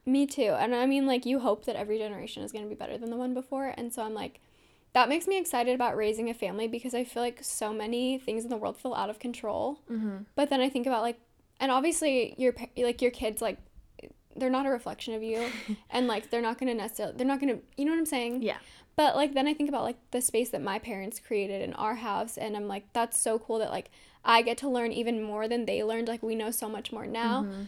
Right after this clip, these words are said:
Speaker 1: than, like, even they did when they were raising us in terms of just, like, as a society.
Speaker 2: Yeah.
Speaker 1: And I'm like, "That's so cool that I'll get to, like, do that for my kids." I'm like, "I can't change the world, but, like,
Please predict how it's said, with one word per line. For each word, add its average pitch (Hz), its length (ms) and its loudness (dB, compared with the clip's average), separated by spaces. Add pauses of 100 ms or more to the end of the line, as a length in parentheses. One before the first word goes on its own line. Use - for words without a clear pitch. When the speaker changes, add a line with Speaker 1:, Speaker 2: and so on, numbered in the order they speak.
(200)
Speaker 1:
than, 233 300 2
like, 202 180 -6
even 214 240 -2
they 202 160 -2
did 233 160 0
when 247 140 2
they 214 120 0
were 220 140 2
raising 220 380 0
us 220 300 -4
in 226 100 -4
terms 226 240 -6
of 214 80 -4
just, 233 180 -8
like, - 320 -10 (140)
as 226 160 -4
a - 20 -6
society. 233 840 -2
Speaker 2:
Yeah. 233 200 -4
Speaker 1:
And - 100 -4
I'm 247 40 0
like, 247 160 -2
"That's 226 200 2
so 214 200 4
cool 220 300 -2
that 233 140 0
I'll 202 140 2
get - 200 -6
to, 247 120 -6
like, - 400 -8 (300)
do 254 100 -4
that 247 160 6
for 247 120 0
my 208 200 -2
kids." 247 260 -2
I'm 233 60 0
like, 226 240 -2
"I 240 80 4
can't 254 340 4
change 262 340 4
the 247 100 4
world, 220 260 2
but, 220 60 2
like, 220 160 0